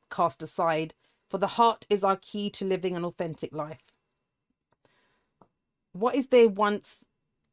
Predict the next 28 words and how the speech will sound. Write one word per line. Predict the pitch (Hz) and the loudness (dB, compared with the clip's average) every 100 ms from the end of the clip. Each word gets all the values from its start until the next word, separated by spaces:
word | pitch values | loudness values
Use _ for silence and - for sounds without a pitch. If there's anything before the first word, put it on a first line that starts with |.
| _ _ _ | _ _ _
what | 190 233 294 - | -4 -2 -2 -4
is | - 226 - | 2 2 2
there | 165 151 175 - | -4 -4 -4 -8
once | 170 185 185 180 - | -6 0 0 0 -6
that | - 180 | -2 -2
is | 165 | -2
compromised? | - 185 170 170 143 139 139 - _ _ _ _ - | -4 -4 -4 -6 -6 -8 -16 -20 _ _ _ _ -2
Without | 196 226 247 | 4 4 4
its | 226 | -4
foundation | 226 208 208 202 196 | -2 -2 -2 -4 -4
of | 180 - | -8 -6
truth, | - 180 - - | -2 -2 -2 -4
we | 190 | 0
are | 214 | 0
to | 214 185 | 0 -4
be | 196 | -4
forever | 190 180 185 180 | -4 -2 -2 0
lost | 180 180 - - | 0 -2 -4 -10
in | 170 165 | -10 -10
confusion, | 170 170 185 190 - 160 | -10 -10 -8 -8 -6 -8
doubt, | 151 175 156 - - _ _ _ _ | -6 -6 -6 -8 -16 _ _ _ _
and | 175 165 | -4 -4
despair. | 170 - - 160 143 139 _ _ _ _ _ _ _ | -8 -12 -4 -4 -4 -8 _ _ _ _ _ _ _
You | 196 214 | 2 4
are | 214 | 4
a | |
sacred | - 208 180 185 | 2 -2 0 -2
warrior, | 175 185 170 156 143 | 2 0 2 -2 -6